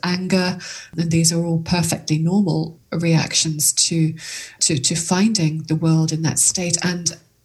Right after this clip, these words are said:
our <laughs> species is responsible for, for most of it. But then once you have kind of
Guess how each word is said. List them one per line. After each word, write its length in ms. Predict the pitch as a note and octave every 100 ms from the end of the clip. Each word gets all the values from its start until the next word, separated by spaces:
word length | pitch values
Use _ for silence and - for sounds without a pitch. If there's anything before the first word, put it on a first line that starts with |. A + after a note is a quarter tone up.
| _
our 260 | E3+ F3+ E3
<laughs> 100 | -
species 600 | G3+ - - E3 E3 E3
is 200 | D#3+ E3
responsible 720 | D#3 - D#3+ D#3+ - D#3+ C#3
for, 340 | - D#3 -
for 140 | - E3
most 400 | D#3 D#3+ D#3+ -
of 60 |
it. 180 | C#3 C#3 - - -
But 160 | A#3+ A3+
then 460 | A#3+ C#4 D#4+ - - _
once 380 | A3+ A#3 C#4 -
you 100 | C4+
have 180 | A3 G#3
kind 340 | - G3 F#3
of 360 | E3+ E3 D#3+